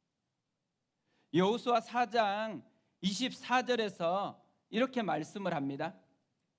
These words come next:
"이는 땅의 모든 백성으로 여호와의 손이 능하심을 알게 하며", 여호와의 손이 능하심을 맛보는 것이 부흥인 거죠.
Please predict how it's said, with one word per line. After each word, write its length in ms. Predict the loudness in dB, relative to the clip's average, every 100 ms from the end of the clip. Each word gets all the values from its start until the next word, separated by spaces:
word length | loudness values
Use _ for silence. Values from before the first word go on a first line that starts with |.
| _ _ _ _ _ _ _
"이는 360 | 2 2 2 0
땅의 340 | -2 0 0
모든 560 | 0 -2 -2 0 0 0
백성으로 1040 | -2 -4 -4 -4 -2 -2 -2 0 -2 -6 _ _ _ _ _
여호와의 680 | 6 6 6 2 2 0 -2
손이 480 | -6 -8 -4 -2 -4
능하심을 1000 | -2 -2 2 2 0 -4 -4 0 2 2
알게 400 | 0 -2 -2 -2
하며", 680 | -2 -2 -4 -2 -2 -4 -8 _ _ _ _ _ _ _ _ _ _ _
여호와의 720 | 4 6 4 2 2 2 0
손이 680 | -6 -8 -4 0 0 0 -4 -14 _ _
능하심을 960 | -8 2 4 4 2 0 -4 -2 0 0
맛보는 800 | 0 -4 -6 _ 2 2 0 -2
것이 280 | -4 -4 -6
부흥인 520 | -6 -6 -4 -2 -4
거죠. 580 | -6 -8 -4 -2 -4